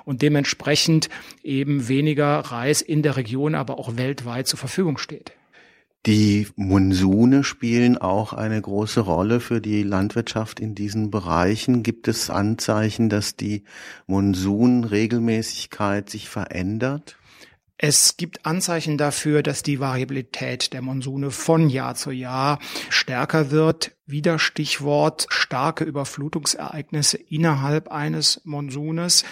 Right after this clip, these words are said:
Speaker 1: längere Trockenereignisse. Während die Gesamtsumme der Niederschläge sich nicht so sehr ändert nach unseren Projektionen,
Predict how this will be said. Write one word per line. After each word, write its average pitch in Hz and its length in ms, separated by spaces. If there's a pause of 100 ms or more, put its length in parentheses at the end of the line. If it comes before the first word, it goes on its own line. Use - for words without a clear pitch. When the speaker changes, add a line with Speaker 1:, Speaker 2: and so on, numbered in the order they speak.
(260)
Speaker 1:
längere 151 560
Trockenereignisse. 160 1200 (240)
Während 151 360
die - 60
Gesamtsumme 156 720
der 143 140
Niederschläge 135 760
sich 131 240
nicht 147 480
so 139 160
sehr 127 260
ändert 135 360
nach 139 160
unseren 139 400
Projektionen, 147 760